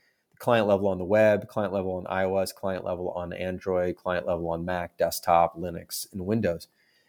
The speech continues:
And so we had to kind of do a bunch of that stuff. Um, and because we had that ability to do that, though, we were able to do a bunch of things that no one else had really done before and, and still hasn't done. For example,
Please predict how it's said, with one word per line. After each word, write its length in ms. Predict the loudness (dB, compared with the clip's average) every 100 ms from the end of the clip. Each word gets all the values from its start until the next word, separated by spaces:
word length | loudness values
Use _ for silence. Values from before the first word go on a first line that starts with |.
| _
And 100 | -6
so 100 | 4 4
we 120 | 6
had 140 | 6
to 80 | 4
kind 160 | 4 2
of 100 | 2
do 140 | 0
a 40 |
bunch 220 | 0 -2 0
of 80 |
that 180 | -2 -2
stuff. 380 | 2 6 6 2 -10 _ _ _ 0
Um, 420 | 2 2 -2 -10 _ _ _ _ _
and 360 | 2 2 0 -4 _
because 380 | -4 6 8 8
we 140 | 2
had 320 | 2 0 4
that 360 | 4 4 2 -4 _ -2
ability 320 | 2 4 2
to 100 | -2
do 200 | 0 4
that, 240 | 4 4
though, 100 | 2
we 100 | 2
were 60 | 2
able 220 | 2 0
to 40 | 0
do 120 | 0
a 20 |
bunch 220 | -2 -4
of 80 | -6
things 200 | -6 -6
that 140 | -8
no 140 | -6 -6
one 120 | -4
else 200 | -6 -6
had 100 | -6
really 240 | -4 -6
done 180 | -6 -6
before 320 | -6 -6 -6
and, 120 | -6 -10
and 140 | -14 -12
still 260 | -4 -2
hasn't 280 | -2 -4 -6
done. 220 | -6 -6 6
For 120 | 6
example, 460 | 6 2 2 -4